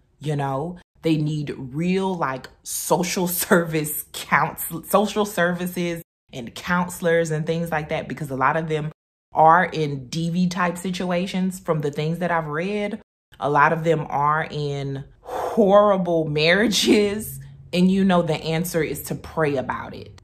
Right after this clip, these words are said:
or to be the long-suffering wife or to honor your vows. Is that really the answer?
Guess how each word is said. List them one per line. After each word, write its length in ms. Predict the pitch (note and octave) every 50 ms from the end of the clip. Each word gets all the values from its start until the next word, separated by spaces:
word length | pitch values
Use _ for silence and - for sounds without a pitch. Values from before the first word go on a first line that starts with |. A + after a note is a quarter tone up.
| _
or 180 | - F3 F3 F3
to 160 | F3 - F#3 E3
be 180 | F3+ F3 F3
the 160 | D#3 D3 D3
long-suffering 1080 | C#3 C#3+ C#3+ D3 D3 C#3+ C#3+ C#3+ C#3 - - - D3+ C#3+ - - C3+ C3 B2+ B2+ B2+ B2
wife 640 | B2 B2+ A#2+ G#2+ G2 - - - - - - _ _ _ _ _ _ _ _ _ _ -
or 140 | E3+ F3+ F3+
to 260 | F3+ - F3+ - - -
honor 580 | - D3+ D#3 D#3 D#3+ D#3+ D#3 D3+ D3 D3+ D3+ - -
your 220 | D3 D#3+ D3+ D3+
vows. 920 | C#3 C#3+ D3 B2+ A2+ G2+ D2+ A1+ G#1+ - G1+ G1+ - - - - - - _ -
Is 160 | - C4 B3+
that 180 | - F#4+ F#4 C4+
really 500 | E3+ C#3 C3 B2+ C#3+ C#3 C#3 C#3+ D3 D3
the 220 | C#3 D3+ C#3+ - C#3
answer? 680 | C#3+ C3+ D3 E3 F3+ - - - - G#3 G#3+ A3+ -